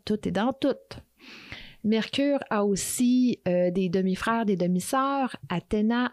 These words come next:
Artémis, Dionysos, Apollon, Hercule, tous de même père, mais pas de même mère. Ici,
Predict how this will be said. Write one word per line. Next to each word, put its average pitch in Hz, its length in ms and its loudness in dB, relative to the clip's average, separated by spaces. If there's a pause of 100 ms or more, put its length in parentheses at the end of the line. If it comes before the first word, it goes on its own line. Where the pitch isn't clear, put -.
Artémis, 220 720 0
Dionysos, 190 720 -2
Apollon, 202 520 -2 (100)
Hercule, 196 760 -2 (500)
tous 226 200 0
de 202 100 0
même 196 260 0
père, 208 400 0
mais 180 160 0
pas 190 280 -2
de 196 80 0
même 220 240 2
mère. 247 500 0 (500)
Ici, 285 360 2